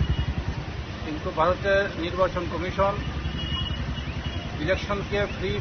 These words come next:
ফেয়ার এবং পিসফুল রাখার জন্য already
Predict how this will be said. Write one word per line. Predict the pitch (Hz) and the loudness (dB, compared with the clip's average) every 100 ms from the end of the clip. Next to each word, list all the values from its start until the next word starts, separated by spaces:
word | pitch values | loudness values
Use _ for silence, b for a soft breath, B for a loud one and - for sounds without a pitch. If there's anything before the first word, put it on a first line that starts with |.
| - | 2
ফেয়ার | 190 196 | 4 6
এবং | 190 202 190 | 6 4 0
পিসফুল | 196 - 208 | -2 -2 2
রাখার | 196 185 196 208 | 4 6 4 4
জন্য | 202 202 202 - - - - - - - - - - - - - - - - - - - - - - | 2 4 4 0 -4 -6 -6 -4 -4 -4 -6 -6 -6 -4 -4 -4 -4 -4 -4 -2 -2 -2 0 0 2
already | 175 202 196 220 | 4 4 2 2